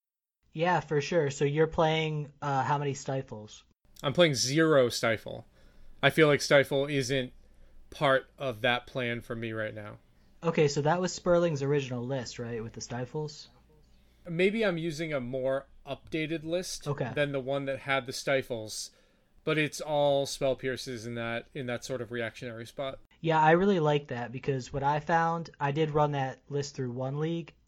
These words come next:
Speaker 1: and it's, it's really awkward because you don't have, like, a, a Noble Hierarch start or really any ways to sort of get ahead on mana and then leverage your Wastelands and Stifles. So I felt like Stifle wasn't the right fit for that deck, so I'm glad to hear that you're off it.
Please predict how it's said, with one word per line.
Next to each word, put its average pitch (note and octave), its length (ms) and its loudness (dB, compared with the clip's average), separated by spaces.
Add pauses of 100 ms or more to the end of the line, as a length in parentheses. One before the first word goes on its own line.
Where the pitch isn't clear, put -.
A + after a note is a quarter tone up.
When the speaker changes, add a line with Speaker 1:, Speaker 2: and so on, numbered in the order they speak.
(200)
Speaker 1:
and D3+ 160 -2
it's, D3+ 160 -6
it's D#3 220 -6
really E3+ 260 0
awkward C#3 600 0
because B2 680 -6
you C#3+ 140 -2
don't D3 140 -2
have, C3+ 260 -2
like, B2 260 -8
a, G#2+ 320 -10 (480)
a C#3 80 -6
Noble C#3 320 0
Hierarch C3+ 540 -4
start C#3 500 -6 (160)
or B2 460 -6
really D#3 300 -2
any D#3 200 -2
ways C3+ 360 -2
to C3 180 -4
sort C3 200 -4
of A#2 100 -8
get C3 120 -6
ahead C3+ 300 -10
on D3 220 -4
mana E3 480 -4
and A#2+ 160 -6
then B2 140 -6
leverage C3 380 -4
your C3+ 140 -4
Wastelands C3+ 460 -4
and C#3 80 -6
Stifles. D3+ 560 -6 (560)
So D3 160 -2
I C#3 80 -2
felt D#3 200 -2
like C#3 160 -4
Stifle C3+ 360 -6
wasn't A#2+ 340 -8
the B2 80 -12
right A2+ 220 -10
fit G2+ 200 -12
for - 120 -14
that G#2 200 -14
deck, G2+ 300 -14
so - 140 -12
I'm A2+ 120 -10
glad B2+ 260 -6
to A#2+ 60 -10
hear A#2 220 -8
that A2 80 -10
you're G#2+ 140 -10
off A2 240 -10
it. - 100 -16